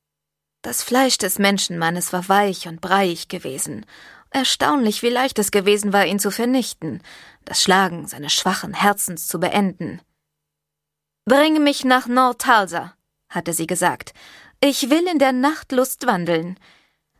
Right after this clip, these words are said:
Mit diesem Befehl hatte der Abend begonnen. „Ja, Göttin“, hatte er sofort geantwortet. „Nenn mich nicht Göttin, nenn mich“,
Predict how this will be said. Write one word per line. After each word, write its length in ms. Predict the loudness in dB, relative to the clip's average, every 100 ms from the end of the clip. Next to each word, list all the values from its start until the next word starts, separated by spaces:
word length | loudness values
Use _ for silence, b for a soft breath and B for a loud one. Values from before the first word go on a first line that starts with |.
| _
Mit 160 | -4 0
diesem 220 | 2 2
Befehl 400 | 2 2 0 0
hatte 180 | 0 -2
der 160 | 0 2
Abend 300 | 0 -2 -4
begonnen. 520 | -2 -2 -2 -8 -16 _ _ _ _ _ _ _ _ 2
„Ja, 300 | 2 2 0
Göttin“, 420 | -2 -2 -4 -8 -14 _ _ _ _
hatte 260 | -6 -2
er 80 | -2
sofort 360 | -2 0 -2 0
geantwortet. 720 | 0 0 0 -4 -4 -12 -16 _ _ _ _ _ _ _ _ _ _ _ 2
„Nenn 400 | 4 6 4 4
mich 240 | 2 2
nicht 340 | 0 0 -2 0
Göttin, 600 | 0 -2 -8 -8 -10 -18 _ -2
nenn 420 | 4 4 6 6
mich“, 560 | 4 4 0 -10 -12